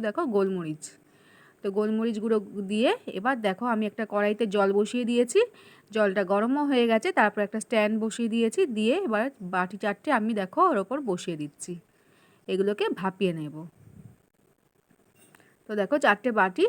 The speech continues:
স্ট্যান্ডের ওপর এইভাবে আস্তে আস্তে করে বসিয়ে দিতে হবে, খুব সাবধানে কাজটা করবে যেহেতু কড়াটা গরম হয়ে গেছে। তো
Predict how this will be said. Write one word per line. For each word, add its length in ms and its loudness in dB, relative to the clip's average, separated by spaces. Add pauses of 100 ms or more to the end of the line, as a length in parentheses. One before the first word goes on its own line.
স্ট্যান্ডের 420 2
ওপর 140 0 (120)
এইভাবে 300 4 (400)
আস্তে 280 -8
আস্তে 220 -10
করে 100 2 (120)
বসিয়ে 280 0
দিতে 200 -8
হবে, 220 -6
খুব 200 -6
সাবধানে 440 -4
কাজটা 260 -4 (100)
করবে 200 -2 (120)
যেহেতু 240 2 (220)
কড়াটা 380 0
গরম 280 0
হয়ে 200 0
গেছে। 240 -2 (840)
তো 40 -12